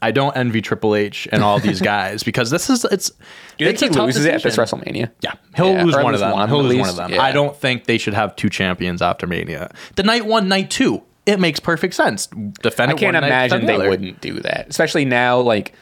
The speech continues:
Speaker 2: they're splitting up the tag title, or at least they're defending the tag
Speaker 1: You know,
Speaker 2: title separately.
Speaker 1: someone said this too. Um, Elimination Chamber. He defends, like, the W W E Championship, and then, like, s-, like, Rollins wins, and then s-, you get Cody Seth at Mania or something like that.
Speaker 2: Mm.
Speaker 1: Elimination Chamber could be a cool place where you can split it too.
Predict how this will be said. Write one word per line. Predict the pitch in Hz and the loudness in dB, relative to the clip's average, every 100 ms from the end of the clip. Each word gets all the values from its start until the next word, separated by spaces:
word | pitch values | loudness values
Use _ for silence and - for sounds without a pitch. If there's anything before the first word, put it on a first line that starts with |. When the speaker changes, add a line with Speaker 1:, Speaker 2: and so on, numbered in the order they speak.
| _ _ _ - | _ _ _ -4
Speaker 2:
they're | 98 | -4
splitting | - - 113 | -2 -2 -2
up | 113 | -2
the | 110 | -2
tag | - 101 101 | 0 0 0
title, | - 104 104 104 | 2 2 2 2
or | 123 | 2
at | |
least | 143 143 | 2 2
they're | 139 | 0
defending | 120 - 120 120 | 0 -2 -2 -2
the | 120 | -2
tag | 120 | 0
Speaker 1:
You | 113 | 2
know, | 123 | 2
Speaker 2:
title | 110 | 2
separately. | - 101 - 117 110 | 2 0 0 0 0
Speaker 1:
someone | - 135 156 117 | 0 0 -2 -2
said | - 113 113 98 | -2 0 -2 -2
this | 101 - | -2 -4
too. | - - 95 113 135 | -6 -2 -2 -2 -2
Um, | 104 98 95 92 | 0 2 0 0
Elimination | 104 101 101 98 104 104 | 0 2 0 -2 -4 -6
Chamber. | - 92 92 101 95 | -6 -8 -8 -12 -8
He | - 107 | -2 0
defends, | 98 107 98 | 0 0 -2
like, | 101 - | -2 -4
the | |
W | 95 92 98 | -2 -2 0
W | 92 90 | -2 -6
E | 92 | -10
Championship, | - 87 82 90 98 - 90 - | -8 -8 -8 -12 -10 -6 -6 -6
and | 101 | 0
then, | 101 98 | 2 2
like, | 95 - | 0 -2
s-, | - | -2
like, | 110 101 - | -2 -2 -6
Rollins | 101 107 107 113 117 123 | -2 0 2 0 -2 -2
wins, | 131 147 147 | -2 -2 -4
and | 113 104 | -2 0
then | 101 | 0
s-, | - - - | -4 -10 -4
you | 110 | -2
get | 101 - | 0 -2
Cody | 110 98 92 | -2 -2 -2
Seth | - 92 95 | -2 -2 -2
at | |
Mania | 92 90 92 92 | -8 -8 -8 -10
or | - | -12
something | 95 - - | -14 -12 -12
like | - | -6
that. | - 50 50 - | -2 -2 -4 -8
Speaker 2:
Mm. | 117 117 120 | -8 -2 0
Speaker 1:
Elimination | 175 240 202 196 | 0 0 0 0
Chamber | 190 151 | -2 -2
could | 135 | -2
be | 120 | -2
a | |
cool | 110 120 101 | 0 0 0
place | - 101 98 | 0 -4 -4
where | 104 | -4
you | 98 | -2
can | 95 | -4
split | - 87 92 | -6 -2 -2
it | - | 0
too. | 131 98 | 0 0